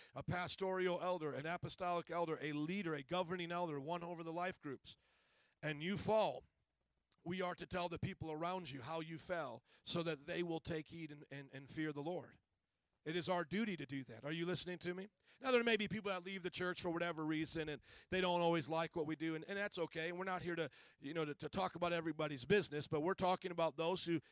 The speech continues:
continue in sin, and they were leaders. It is our job to tell those they were leading,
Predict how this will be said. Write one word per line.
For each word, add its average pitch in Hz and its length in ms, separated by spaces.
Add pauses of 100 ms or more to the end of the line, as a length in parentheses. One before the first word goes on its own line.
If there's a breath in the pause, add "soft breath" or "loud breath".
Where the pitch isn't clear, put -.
(120)
continue 180 500
in 240 80
sin, 165 400 (920 soft breath)
and 156 140
they 165 100
were 185 300
leaders. 226 720
It 165 100
is 156 160
our 190 180
job 196 340
to 175 80
tell 190 280
those 190 320
they 202 160
were 185 180
leading, 180 600